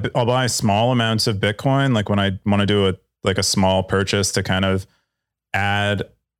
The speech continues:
outbound liquidity to my home node so that I can, like, spend from my home node again, I'll,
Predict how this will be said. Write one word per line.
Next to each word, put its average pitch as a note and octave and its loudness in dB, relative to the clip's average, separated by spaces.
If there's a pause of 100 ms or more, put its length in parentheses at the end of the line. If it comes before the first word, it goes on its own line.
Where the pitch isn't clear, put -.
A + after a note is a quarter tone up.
(260)
outbound G2+ 0
liquidity G#2 0
to G2 -2
my F#2+ 2
home F#2 2
node B2+ 0
so - -2
that G2 2
I F#2+ 2
can, G2 -2
like, F#2 0
spend G2 0 (100)
from G2+ 0
my F#2+ 2
home F#2 0
node C3 2
again, D3 0
I'll, G2+ 0